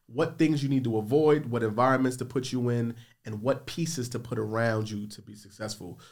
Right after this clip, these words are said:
So if you're looking at taking your business, your life, or your relationship to the next level, make sure you go check out the Human Behavior Mastery course. Back to the episode.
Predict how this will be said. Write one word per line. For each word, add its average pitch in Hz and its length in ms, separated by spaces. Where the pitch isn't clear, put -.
So 120 480
if 113 120
you're 120 100
looking 143 280
at 127 100
taking 123 320
your 107 100
business, 139 600
your - 80
life, 135 300
or 131 40
your 117 120
relationship 123 540
to 120 60
the 117 60
next 110 220
level, 131 420
make 123 160
sure 123 160
you 123 60
go 117 120
check 113 240
out 104 120
the 107 80
Human 104 220
Behavior 101 340
Mastery - 340
course. - 400
Back - 140
to - 80
the 107 60
episode. - 340